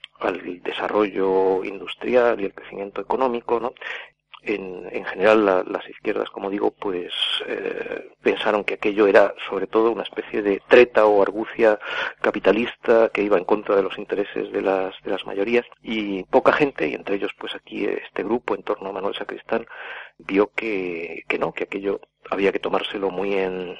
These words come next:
muy en serio y que implicaba volver a pensar lo que, lo que quería decir, eh, una sociedad, eh, libre y justa, una, una sociedad socialista o comunista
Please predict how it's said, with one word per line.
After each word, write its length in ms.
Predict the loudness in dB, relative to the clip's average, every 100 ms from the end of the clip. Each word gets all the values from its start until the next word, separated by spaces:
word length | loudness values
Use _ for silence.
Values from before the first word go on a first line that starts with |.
| -14
muy 200 | -8 -6
en 100 | -6
serio 380 | 0 2 4 2
y 40 |
que 120 | 0 -6
implicaba 800 | -6 -4 -2 2 2 2 2 -4
volver 460 | 0 0 2 0
a 40 | 0
pensar 640 | -2 -6 -2 0 0 -2
lo 100 | -8
que, 360 | -10 -8 -8 -10 -6
lo 160 | -4
que 140 | -4 -4
quería 240 | 2 2
decir, 480 | 2 -2 -4 -2 -6 -6
eh, 380 | -4 -4 -8 -2
una 240 | -2 -2
sociedad, 720 | -6 -8 -4 2 4 4 2 -2 -6
eh, 340 | -6 -8 -12 -12 -2
libre 420 | 2 4 4 2
y 20 |
justa, 560 | 2 -2 -2 -2 -2 -2
una, 300 | -4 -12 -10
una 180 | -12
sociedad 300 | -12 -8 -4
socialista 640 | -4 -6 -8 -8 -8 -6 -6
o 60 |
comunista 560 | -6 -10 -8 -6 -2